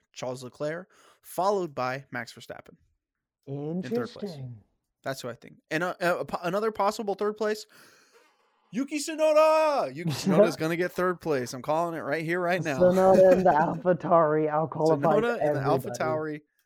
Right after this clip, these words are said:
Speaker 1: He's gonna get third place. I'm gonna keep calling that 'cause I'm gonna be right one of these times.
Speaker 2: <laughs>
Speaker 1: I'm gonna be right.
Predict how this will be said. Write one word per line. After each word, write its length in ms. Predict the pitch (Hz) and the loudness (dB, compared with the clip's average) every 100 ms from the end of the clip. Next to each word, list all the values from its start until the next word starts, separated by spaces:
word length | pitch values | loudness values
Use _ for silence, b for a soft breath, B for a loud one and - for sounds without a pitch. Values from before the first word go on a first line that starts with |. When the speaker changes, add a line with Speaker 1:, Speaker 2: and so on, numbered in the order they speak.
| _ _ _ | _ _ _
Speaker 1:
He's 140 | 135 | -14
gonna 200 | 135 139 | -6 -4
get 200 | 147 139 | -2 -2
third 280 | - 160 156 | -2 -6 -6
place. 420 | - 147 143 - - | -4 -2 -2 -4 -12
I'm 180 | 131 123 | -14 -10
gonna 200 | 147 170 | -6 -6
keep 220 | 190 196 - | -6 -10 -4
calling 380 | 165 160 147 | -2 0 -2
that 240 | 147 147 - | -4 -6 -8
'cause 100 | 135 | -12
I'm 180 | 123 123 | -14 -6
gonna 200 | 151 220 | -4 -2
be 160 | 214 202 | -4 -4
right 340 | 147 180 - | 2 2 2
one 220 | 147 175 | 0 0
of 60 | 190 | 2
these 180 | 185 - | -2 0
times. 440 | 175 170 127 147 | 0 0 -2 2
Speaker 2:
<laughs> 0 | |
Speaker 1:
I'm 1200 | 202 180 196 170 - _ _ _ _ - _ - - | 4 4 2 -2 -6 _ _ _ _ -20 _ -18 -12
gonna 140 | 123 | -10
be 80 | 120 | -10
right. 220 | 107 92 | -12 -16